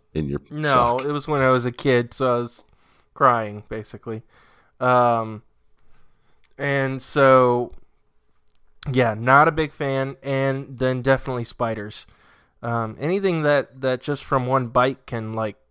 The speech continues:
Speaker 2: kill you, <laughs> uh, not a fan. So some spiders, some spiders are harmless, basically, to humans, but some of them are very deadly. Um,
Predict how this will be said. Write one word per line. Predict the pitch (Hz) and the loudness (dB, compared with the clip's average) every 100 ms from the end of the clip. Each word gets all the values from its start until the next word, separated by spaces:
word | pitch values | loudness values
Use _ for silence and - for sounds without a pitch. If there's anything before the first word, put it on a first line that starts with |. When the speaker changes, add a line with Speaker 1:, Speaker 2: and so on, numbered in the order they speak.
| _ _ | _ _
Speaker 2:
kill | - 143 156 | 0 2 4
you, | 180 226 269 - - _ _ _ _ - 220 | 0 -2 -4 -8 -16 _ _ _ _ -6 -4
<laughs> | - - - 240 - - - - - | -2 -4 -4 -6 -8 -12 -20 -20 -10
uh, | 127 123 - | -6 -6 -4
not | 131 135 | -2 -2
a | |
fan. | 127 123 104 - _ _ _ _ _ | -2 -8 -10 -20 _ _ _ _ _
So | - 117 107 104 101 _ - - | -16 -10 -10 -10 -14 _ -20 -20
some | - 135 143 | -6 -6 -6
spiders, | - 131 123 123 123 120 - - | -6 -2 -2 -2 -4 -8 -18 -12
some | - 208 | -8 -8
spiders | - 214 196 185 | -2 0 0 0
are | 180 147 | -2 -2
harmless, | - 147 139 123 123 - - - - | -2 0 0 -2 -6 -6 -16 -20 -12
basically, | 123 117 110 117 110 110 | -10 -10 -14 -12 -12 -12
to | - | -18
humans, | 107 113 104 110 - - _ _ _ _ | -14 -12 -12 -14 -16 -20 _ _ _ _
but | 117 107 - _ _ _ - | -6 -6 -6 _ _ _ -18
some | - 113 | -10 -6
of | 120 | -6
them | 113 113 110 110 - _ _ _ | -4 -4 -6 -12 -18 _ _ _
are | - 104 | -12 -12
very | 104 110 104 | -6 -6 -6
deadly. | 104 101 98 98 - _ _ _ _ _ - | -8 -8 -10 -18 -20 _ _ _ _ _ -14
Um, | 107 98 95 101 | -12 -12 -14 -18